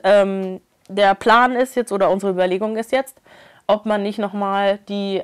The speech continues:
ähm, restlichen Eier, die wir im Kühlschrank haben, von <laughs> noch den besagten Hühnern, ob man die jetzt nicht nochmal in Brutautomaten legt, um jetzt nochmal so viele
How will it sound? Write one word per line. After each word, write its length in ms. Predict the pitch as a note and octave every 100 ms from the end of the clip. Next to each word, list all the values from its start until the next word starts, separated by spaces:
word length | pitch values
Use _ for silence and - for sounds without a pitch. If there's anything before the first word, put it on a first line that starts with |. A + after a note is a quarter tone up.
| -
ähm, 520 | F#3 F#3 F3 E3+ G2
restlichen 540 | F2+ G#3 - A3+ G#3+
Eier, 320 | - D3 A3
die 200 | A3 G#3
wir 220 | F#3 F3+ C#3
im 120 | F3+
Kühlschrank 500 | G3+ G3 - G#3+ G#3
haben, 400 | G#3+ G3+ A3 A3
von 420 | - F3 G#3+ C#4+ - -
<laughs> 240 | _ _ -
noch 300 | B3 C4 -
den 540 | - B3+ B3+ C4 C#4
besagten 480 | B3 A3 A3 - A#3
Hühnern, 340 | A#3+ C4 C#4+ E4 _ - - - - -
ob 100 | F#3
man 140 | G3+
die 80 | G3
jetzt 140 | A3
nicht 120 | A3+
nochmal 240 | G#3+ G3+ F#3
in 60 |
Brutautomaten 680 | F#3 A#3+ F3+ G#3+ A3+ A#3+ B3+
legt, 340 | B3+ D4 E4 -
um 120 | G3+
jetzt 180 | G3 F#3
nochmal 280 | G3+ G3+
so 80 | F3+
viele 580 | F3+ G#3 G3+ F#3+ F3+ F#3+